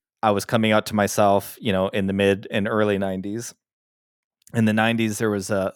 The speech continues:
the, uh, trigger warning for some people, I guess, but, uh, under the looming idea of aids. And as a gay person, when I was fifteen, sixteen, coming out to myself, I had to, like,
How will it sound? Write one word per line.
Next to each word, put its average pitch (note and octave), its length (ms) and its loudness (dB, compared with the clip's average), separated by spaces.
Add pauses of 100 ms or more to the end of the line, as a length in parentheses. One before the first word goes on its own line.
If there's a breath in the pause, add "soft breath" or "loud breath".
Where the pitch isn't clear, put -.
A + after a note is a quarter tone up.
the, F#2+ 240 -4 (1700 soft breath)
uh, G2 480 2
trigger F#2+ 300 -4
warning F#2 240 0
for - 120 -14
some F2 200 -8
people, E2+ 260 -12
I E2 80 -8
guess, D#2+ 400 -10
but, G2+ 220 2
uh, G2 240 0 (360)
under B2+ 280 2
the A2+ 120 2
looming A#2 520 2 (100)
idea G#2 500 2
of G2 240 -2
aids. E2+ 480 -6 (140)
And F#2+ 580 -6 (1300)
as G#2+ 220 -2
a A2 60 -2
gay C3+ 240 0
person, G#2+ 540 -2
when G#2 100 -2
I G2+ 100 -2
was G2+ 260 -4
fifteen, G#2 640 -6
sixteen, G#2+ 480 -8
coming G#2 260 -4
out A#2+ 160 2
to G2+ 80 -10
myself, F#2+ 400 -4
I G2 60 -2
had F#2+ 280 -2
to, G2+ 120 -6
like, F2+ 280 -6